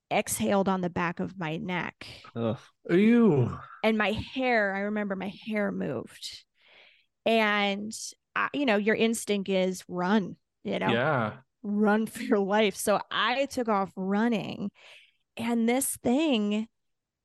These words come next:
Speaker 1: you know, I could hear it. That's, I think, one of the things that really freaked me out about this in general was just that I never saw it in the real world, only in my nightmare, but,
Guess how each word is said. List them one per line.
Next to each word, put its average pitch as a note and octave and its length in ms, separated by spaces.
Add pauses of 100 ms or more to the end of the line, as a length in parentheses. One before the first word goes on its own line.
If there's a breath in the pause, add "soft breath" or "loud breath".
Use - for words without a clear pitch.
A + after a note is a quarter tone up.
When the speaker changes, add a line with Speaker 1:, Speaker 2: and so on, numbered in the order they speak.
(360)
Speaker 1:
you C4+ 140
know, D#4 100
I A3 140
could A#3 140
hear C#4 360
it. - 200
That's, E4 280
I D4 100
think, C4+ 260
one A3+ 200
of A3 60
the G3+ 80
things G#3 220
that F3+ 80
really G3 260
freaked F#3 380
me F#3+ 160
out F3 180
about E3 300
this G3 200
in F#3 140
general G3 400
was F#3+ 180
just A3 320
that G3+ 200
I G#3+ 100
never C4+ 340
saw - 500
it G#3+ 200
in G3+ 160
the F#3+ 120
real F#3+ 280
world, G#3 280
only G3 260
in F#3 60
my F3+ 120
nightmare, - 400
but, - 200